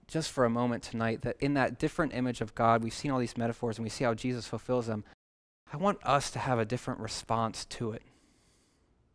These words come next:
For some of you in the room right now, Jesus is old news. It's what you do. It's your life. And I think even us talking about these images, they kinda just,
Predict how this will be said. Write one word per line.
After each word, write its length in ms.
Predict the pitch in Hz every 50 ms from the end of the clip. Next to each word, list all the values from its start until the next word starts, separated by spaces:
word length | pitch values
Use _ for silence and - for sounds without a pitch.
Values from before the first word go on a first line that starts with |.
| - _ _ _
For 100 | - -
some 160 | - - 165 180
of 60 | 190
you 60 | 190
in 60 | 185 165
the 60 | 135
room 240 | 123 127 135 135 127
right 180 | 127 123 110
now, 280 | 113 120 117 117 117 113
Jesus 400 | 107 - 127 127 135 139 - -
is 260 | - 120 117 113 - -
old 300 | - 113 117 117 110 107
news. 420 | 107 110 107 101 101 - - - - - _ _ _ _ _ _ -
It's 160 | 120 - -
what 160 | 131 131 -
you 160 | 120 117 113
do. 460 | 104 101 - 120 120 110 101 101 110 - _ _ _
It's 240 | - 117 - - -
your 160 | 120 113 110
life. 580 | 104 104 107 117 117 107 101 98 - - - - - - - -
And 80 | - 123
I 60 | 120
think 240 | - 147 131 - -
even 320 | 120 127 135 139 135 123
us 220 | - 120 123 - -
talking 380 | - - 120 120 127 - 123
about 200 | 113 110 110 113
these 180 | 107 113 107 104
images, 460 | - 117 127 127 113 113 110 104 -
they 80 | - 110
kinda 260 | - - 135 131 123
just, 300 | 113 120 113 - - -